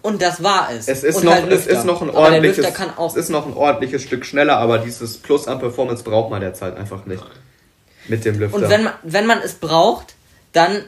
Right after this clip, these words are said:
Speaker 1: also wenn man überlegt, sich das dreizehn Zoll MacBook Pro zu kaufen, muss man halt überlegen, dass jetzt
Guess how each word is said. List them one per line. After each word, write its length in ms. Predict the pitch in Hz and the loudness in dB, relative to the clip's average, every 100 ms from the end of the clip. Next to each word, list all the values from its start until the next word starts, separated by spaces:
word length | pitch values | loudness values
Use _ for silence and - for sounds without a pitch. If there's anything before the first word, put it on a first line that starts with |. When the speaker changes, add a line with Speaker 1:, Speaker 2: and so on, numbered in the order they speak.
| - | -6
Speaker 1:
also 320 | 175 170 156 | -4 -4 -4
wenn 100 | 185 | -2
man 140 | 196 | -2
überlegt, 380 | 180 180 190 202 | -2 0 2 0
sich 120 | 190 | -4
das 140 | 190 175 | -6 -6
dreizehn 360 | 165 175 180 170 | -2 -2 -4 -6
Zoll 120 | 170 | -4
MacBook 300 | 156 156 160 | -4 -6 -10
Pro 180 | - 190 | -4 -4
zu 120 | 185 | -6
kaufen, 320 | 156 147 143 | -8 -6 -6
muss 160 | 170 165 | -8 -8
man 120 | 156 | -8
halt 120 | 143 | -8
überlegen, 460 | 139 147 139 160 143 | -6 -6 -2 -4 -4
dass 200 | 131 131 | -8 -8
jetzt 220 | 135 - | -12 -12